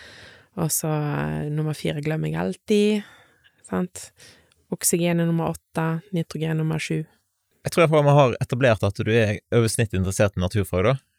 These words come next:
Speaker 2: Og i tillegg til å, alle disse tatoveringene og prosjekt som du har, så har du også skrevet litt, eh, artikler for, eh, Store Norske Leksikon.
Speaker 1: Eh, ja.
Speaker 2: Da må du fortelle litt om hvorfor har du gjort det?
Speaker 1: Egentlig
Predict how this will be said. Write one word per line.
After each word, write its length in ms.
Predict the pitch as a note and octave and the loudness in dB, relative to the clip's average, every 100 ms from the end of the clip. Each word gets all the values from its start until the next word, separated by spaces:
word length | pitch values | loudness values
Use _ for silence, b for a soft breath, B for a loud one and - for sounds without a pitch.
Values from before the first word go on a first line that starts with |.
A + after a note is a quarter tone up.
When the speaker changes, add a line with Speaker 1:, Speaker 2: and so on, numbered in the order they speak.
| _ _ _ | _ _ _
Speaker 2:
Og 80 | - | -2
i 80 | B2+ | -2
tillegg 320 | - C#3+ A#2+ - | 0 2 2 4
til 100 | G#2+ | 4
å, 320 | G#2 G#2 G2+ | 6 4 4
alle 160 | A2+ A2+ | 2 2
disse 160 | G#2+ | 0
tatoveringene 640 | - G#2+ A2 G2 F2 F2 G#2+ | -6 0 2 4 2 0 0
og 300 | F#2+ F#2 F#2 - | 0 2 0 -2
prosjekt 300 | G2+ G2 - | -4 -4 -2
som 100 | F2+ | 0
du 60 | |
har, 220 | G#2 D3+ - - | 2 2 -2 -4
så 140 | C3+ | -2
har 80 | B2+ | -2
du 60 | B2 | -2
også 160 | - | -4
skrevet 320 | B2 B2 A#2+ G#2+ | -2 0 2 0
litt, 300 | - - G2 | -4 -2 2
eh, 160 | F#2+ | 2
artikler 540 | - - A#2+ - F#2 F2 | 0 -4 -6 -2 -2 -2
for, 320 | - F2+ E2+ E2 | -2 -2 -4 -4
eh, 460 | F#2 F2+ F#2 F#2 G2 | 0 2 0 0 -4
Store 320 | - A2 G#2 | -4 -2 0
Norske 280 | F#2+ - G2 | -2 -2 -2
Leksikon. 480 | F#2 - G2 F#2+ F3+ _ _ _ _ - _ | -2 -4 -4 -2 -4 _ _ _ _ -20 _
Speaker 1:
Eh, 260 | G3+ G3+ G3 | -6 -2 -2
ja. 120 | F#3 _ _ | -4 _ _
Speaker 2:
Da 100 | D3+ | -4
må 120 | G#2+ | -2
du 80 | F#2+ | -2
fortelle 240 | - - - | -4 -4 -6
litt 160 | - | -4
om 140 | G2+ F#2 b b b b b b | -4 -4 b b b b b b
hvorfor 260 | - C3+ C3 | -12 -4 -4
har 60 | |
du 60 | B2 | -4
gjort 160 | - - | -6 -8
det? 60 | A2 _ _ _ _ A3+ | -10 _ _ _ _ 2
Speaker 1:
Egentlig 640 | A3+ E3+ D#3+ E3 F3 | 4 4 2 0 0